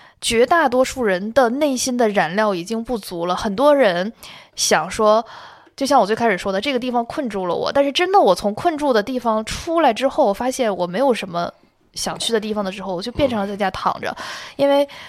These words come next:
Speaker 1: 我确实看到身边有很多人，包括我，呃，在其他平台也刷到过，之前在企业里做的很优秀的女性、男性都有，然后觉得自己是可以做什么的，回到家之后基本躺个两三年，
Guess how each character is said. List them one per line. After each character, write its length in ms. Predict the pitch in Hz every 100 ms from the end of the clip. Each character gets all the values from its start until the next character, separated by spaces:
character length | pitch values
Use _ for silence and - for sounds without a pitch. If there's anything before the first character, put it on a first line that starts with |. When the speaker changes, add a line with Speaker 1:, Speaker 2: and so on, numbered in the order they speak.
| - -
Speaker 1:
我 120 | -
确 200 | - 277
实 160 | - 196
看 260 | - 311
到 320 | 254 202 - - _
身 320 | - 269 302
边 180 | 339 320
有 100 | 262
很 180 | 233 190
多 120 | 170
人， 160 | 165 175
包 180 | 247 294
括 160 | 302
我， 300 | 240 180 113 -
呃， 300 | - 180 180
在 200 | 175 240
其 160 | 214 226
他 160 | 233 233
平 180 | 208
台 80 | 208
也 140 | 208 214
刷 320 | - 247 254
到 200 | 247 196
过， 260 | 190 190 - - - -
之 140 | 277
前 280 | 294 277 196
在 280 | 214 240 196
企 240 | 180 -
业 40 | 202
里 100 | 196
做 120 | 202
的 80 | 208
很 200 | - 180
优 180 | 202 240
秀 240 | 262 196
的 240 | 170 87 - - -
女 160 | 180 170
性、 280 | - 208 - _ -
男 220 | 185 180
性 240 | 208 233 - -
都 180 | 254
有， 180 | 247 151 - - -
然 80 |
后 80 | 214
觉 120 | 240
得 100 | 196
自 100 | 208
己 140 | 208 170
是 140 | -
可 100 | 196
以 100 | 240
做 140 | 190 190
什 160 | -
么 140 | - -
的， 180 | - -
回 240 | - 214
到 160 | 262 247
家 160 | 226
之 140 | 226 220
后 140 | 226
基 160 | 214 269
本 180 | 220
躺 220 | 190 - 156
个 100 | 185
两 160 | 170
三 180 | - 208
年， 240 | 196 -